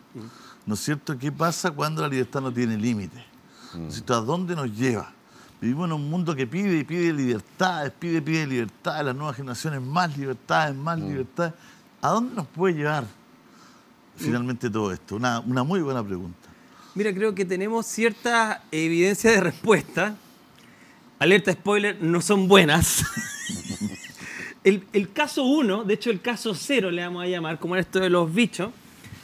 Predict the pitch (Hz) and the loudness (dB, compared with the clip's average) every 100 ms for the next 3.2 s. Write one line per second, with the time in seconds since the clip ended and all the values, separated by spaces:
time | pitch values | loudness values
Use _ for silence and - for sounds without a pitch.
0 | - - - - 190 214 208 214 202 185 | -20 -20 -10 0 2 2 2 2 2 0
1 | 180 214 220 220 214 208 - 151 131 208 | 0 -2 -2 0 -2 -4 -6 -6 2 4
2 | 233 139 120 - - - 135 120 131 143 | 4 2 0 -6 -16 -4 -2 -2 -4 -6
3 | 131 160 | -6 -8